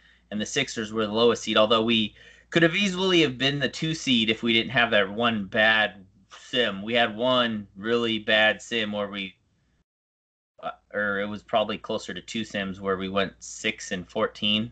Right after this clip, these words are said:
so we, over twenty games, which was unheard of because we only dropped two series during the whole year. So to drop every series during that, that period was pretty, pretty brutal. So, um, I think that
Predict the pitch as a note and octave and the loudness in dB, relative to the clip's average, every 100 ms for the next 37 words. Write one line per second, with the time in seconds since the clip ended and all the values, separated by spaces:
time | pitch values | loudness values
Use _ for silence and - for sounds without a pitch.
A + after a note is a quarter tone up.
0 | - - G2 F#2+ F#2+ F2 - _ _ _ | -12 -2 -2 0 -4 -8 -12 _ _ _
1 | - F#2+ - - G#2+ G2 G2+ G#2 G#2 G#2+ | -8 -8 -8 -2 -2 2 4 4 0 -6
2 | - _ _ _ _ _ - A2 A2+ G#2 | -16 _ _ _ _ _ -4 -4 -2 0
3 | G#2 G2 A2 G2+ F2+ F#2 F#2 F#2+ F#2 G2+ | 2 4 4 4 2 -2 -2 -4 -6 -6
4 | G2 F2+ - G#2 G#2+ G2 E2+ G2+ G2 - | -6 -8 -8 -4 -2 -2 2 4 4 -2
5 | A#2 - A#2 A#2 G#2 F#2+ G2+ F#2+ F2 G2+ | -6 -4 -2 0 -2 -4 -6 -6 -4 -4
6 | G2 A2 A2 F2 - _ _ - _ - | 0 4 4 2 -4 _ _ -20 _ 0
7 | G#2 F#2+ F2+ F2 G2+ A#2 G#2 - - A2 | 4 4 2 -2 0 4 4 2 -2 -2
8 | G2 G2 - A2+ G#2+ F#2+ F2+ F#2+ G2 F#2 | -2 -10 -4 -2 -2 -4 -8 -6 -4 -4
9 | F2+ F2+ F2 - - - G#2+ A2+ F#2+ F#2+ | -6 -6 -6 -4 -4 -2 -2 0 -2 -6
10 | F#2+ - C3+ B2 D#3 C3+ A2+ B2 C3+ F#2+ | -8 -8 -8 -8 -6 -6 -4 -2 0 0
11 | G2 - _ G#2+ G2+ F2+ G2+ _ _ - | -2 -12 _ 2 2 2 -6 _ _ -20
12 | _ _ _ _ F#2+ E2 E2 E2+ - _ | _ _ _ _ -8 -6 -6 -12 -20 _
13 | _ _ _ F#2 G2 G#2+ F#2+ - F#2 E2+ | _ _ _ -6 -2 -2 -2 4 4 4
14 | - | 0